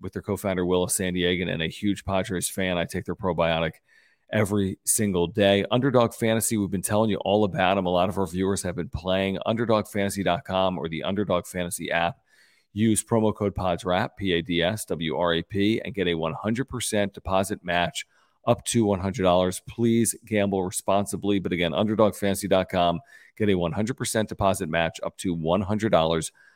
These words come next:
by using promo code podswrap. Subscribe if you're here, folks. Smash the like button if you're here, live or on replay. Follow us on social media at John Schaefer, at Jim Russell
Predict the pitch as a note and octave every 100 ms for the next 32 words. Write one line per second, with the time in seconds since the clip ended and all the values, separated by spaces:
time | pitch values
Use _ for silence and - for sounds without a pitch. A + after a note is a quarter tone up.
0 | _ _ G2+ G2 G2 G2+ F#2 - G#2+ G2+
1 | G2 F#2 - G2 F2+ F2 D#2+ - _ _
2 | _ - G2+ F#2 F2 D2 - _ F#2+ F2
3 | E2 D#2 - - _ _ _ _ _ _
4 | _ _ - A2+ - C#3 B2 C3 F2 -
5 | G#2+ A2 G#2+ - F#2+ F2+ - - - _
6 | - G#2+ G#2+ G#2 - G#2+ A2 G#2+ G2+ E2
7 | D2 - G2 F#2+ F#2 F2 F#2 E2+ D#2 -
8 | - F#2 F2+ F2 E2 F2 - F2 E2 -
9 | G2+ G2+ F#2+ F#2 - D#2+ F2+ G2+ F#2+ F2+
10 | E2+ E2+ E2 D#2+ F2 G2+ G2+ G#2+ F#2 F2+
11 | G2+ E2+ D#2+ F2+ E2 - _ _ _ _
12 | - G2+ G2 - - - G#2 F2+ F2 E2+
13 | - F2+ D#2+ -